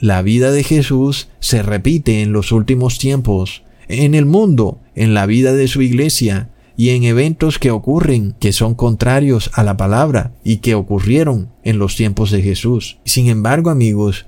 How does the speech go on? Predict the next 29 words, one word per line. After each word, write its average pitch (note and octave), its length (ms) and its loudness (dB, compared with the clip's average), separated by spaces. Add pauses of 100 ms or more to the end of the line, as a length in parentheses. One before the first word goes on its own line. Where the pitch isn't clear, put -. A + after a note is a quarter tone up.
también A2+ 420 0
hay C#3+ 140 2
un A2 100 0
pequeño G#2 400 0
detalle. G2 600 -2 (520)
Nosotros C3+ 600 2
cuando C3 320 0
vemos C#3 360 0
la A2+ 140 2
vida B2 280 2
de A#2+ 80 2
Moisés, A#2 760 -2 (180)
y B2 120 2
vemos C3 320 0
que C3+ 100 0
murió A2+ 460 2
justo D3 520 0
antes C3+ 420 0
de A2 100 0
entrar A#2 420 0
a G#2+ 120 0
la G2+ 140 0
tierra G#2 340 0
prometida. G#2+ 720 -2 (380)
Sin C3+ 240 0
embargo, B2 400 0
Moisés A#2+ 520 0
fue A#2 280 0
resucitado. B2 1120 -2